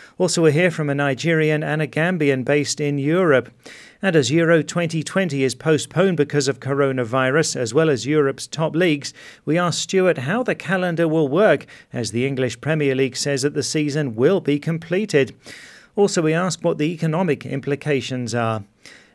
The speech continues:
And away from the pandemic, Ida's been speaking to Manchester United legend Dwight Yorke.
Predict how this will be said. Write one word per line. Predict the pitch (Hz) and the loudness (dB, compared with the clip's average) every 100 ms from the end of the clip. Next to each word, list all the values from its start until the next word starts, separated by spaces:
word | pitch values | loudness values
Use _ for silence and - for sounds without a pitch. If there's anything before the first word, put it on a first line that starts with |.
| - | -4
And | 143 | 4
away | 165 170 | 4 4
from | 170 160 | 2 0
the | 156 | 0
pandemic, | - 156 139 180 156 175 175 | 0 -2 0 0 2 0 -2
Ida's | 131 160 160 147 | -4 -2 2 0
been | - 139 | 0 -4
speaking | 120 165 160 151 | -2 -2 -2 -2
to | 117 | -4
Manchester | 143 165 165 156 - | -2 -2 -2 -2 0
United | 143 139 170 131 135 | 0 2 0 0 -2
legend | 131 147 147 165 127 | 2 0 0 -4 -2
Dwight | 135 180 196 | -2 -2 -2
Yorke. | 135 208 202 120 | 2 6 6 4